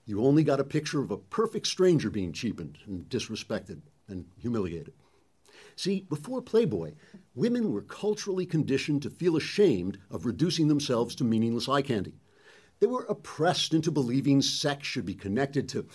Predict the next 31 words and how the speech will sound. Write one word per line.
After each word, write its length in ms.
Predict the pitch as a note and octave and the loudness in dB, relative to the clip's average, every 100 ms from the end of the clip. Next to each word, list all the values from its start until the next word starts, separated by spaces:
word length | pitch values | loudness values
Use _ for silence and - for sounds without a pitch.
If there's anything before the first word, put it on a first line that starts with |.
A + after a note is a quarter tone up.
| - - | -20 -20
affection 640 | - - D#3 D#3 - G2+ E2+ | -16 -4 -4 -2 -4 -4 -4
and 200 | E2 E2+ | -8 -8
responsibility, 920 | - - D#3 D#3 A#2 C#3+ D3 G#2 C#2 - _ | -8 0 0 2 2 4 4 2 -4 -14 _
so 120 | - A3 | -4 0
you 60 | |
had 120 | A3 | 0
to 60 | - | 0
be 100 | B3+ | 2
nice 320 | A#3+ D4 C#4 | 2 2 0
to 120 | D4+ | 2
them. 300 | A3 D#3+ - - - - - _ _ - _ _ | 4 4 0 -6 -6 -6 -18 _ _ -20 _ _
And 180 | D3 E3 | 2 6
then, 380 | A#3+ G#3+ F3+ - - | 6 6 4 0 -2
if 120 | D3 C#3+ | 0 2
they 100 | D#3 | 2
decided 520 | D3+ G#3 A#3 A#3+ D#3+ | 2 2 2 2 2
you 100 | C#3+ | 4
weren't 220 | F#3+ A#3 | 4 4
gonna 140 | G#3 | 0
throw 220 | - G3 F3+ | 0 2 4
your 160 | C3+ | 4
whole 220 | B2 F3+ | 6 6
life 260 | D3 F#3 C#3 | 8 6 4
away 200 | G#2+ G#2+ | 4 2
taking 380 | - C#3+ D3 C#3 | 4 4 4 2
care 320 | - B2 C3+ | 2 4 6
of 100 | C3 | 6
them 220 | C#3 C#3 | 6 4
and, 100 | A2+ | 4
you 80 | B2 | 2
know, 220 | B2 G#2+ | 2 -2